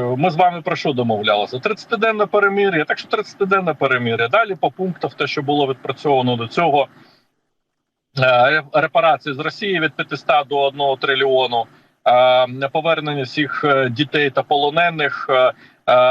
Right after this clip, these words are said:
в-, гарантії безпеки для України, багато чого іншого. Ну, на що Путін ніколи не, не погодиться. Ну, таку от, от приблизно так воно і, е, прогнозується, що буде. Тому що, ну, не,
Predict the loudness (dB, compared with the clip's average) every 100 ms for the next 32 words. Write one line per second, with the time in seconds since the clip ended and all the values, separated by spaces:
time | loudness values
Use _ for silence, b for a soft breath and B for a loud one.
0 | 4 4 2 0 -4 -4 -2 0 0 0
1 | 0 2 0 -2 -6 -6 -2 -4 -2 -2
2 | -2 -2 -2 0 -2 -4 -4 0 -2 -4
3 | -8 -8 -8 -14 -10 -8 -4 -2 -2 0
4 | -2 -2 -6 -4 -6 -2 0 0 0 0
5 | 0 b b b -4 -2 -2 -2 -4 -4
6 | -6 -6 -2 -2 0 -4 -2 -4 -2 -6
7 | -6 -10 -6 -2 -2 0 0 0 0 0
8 | 0 -4 0 0 0 0 0 0 0 -4
9 | -6 -4 -2 0 -2 0 0 0 -2 -4
10 | -4 -4 -6 -4 -2 0 2 0 B B
11 | B 0 2 2 0 -2 -2 0 -2